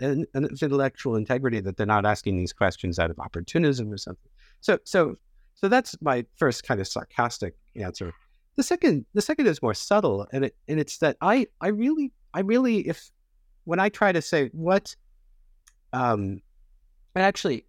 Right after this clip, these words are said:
you know, it's been one of the, the more fascinating things about my, my, uh, intellectual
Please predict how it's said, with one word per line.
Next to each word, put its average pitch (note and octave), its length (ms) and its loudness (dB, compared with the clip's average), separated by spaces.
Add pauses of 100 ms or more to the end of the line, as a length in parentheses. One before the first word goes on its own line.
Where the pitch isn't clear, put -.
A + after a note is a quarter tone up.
(140)
you C#3+ 160 -2
know, B2+ 240 0
it's D3 180 -4
been F3+ 160 2
one E3+ 120 4
of C#3+ 60 4
the, C3 200 0 (160)
the B2 100 -6 (100)
more B2+ 220 0
fascinating A2+ 540 2
things G2+ 260 0
about F2 320 0 (300)
my, E2+ 420 -2 (220)
my, D#2+ 320 -6 (120)
uh, E2 180 -14 (500)
intellectual F2+ 680 0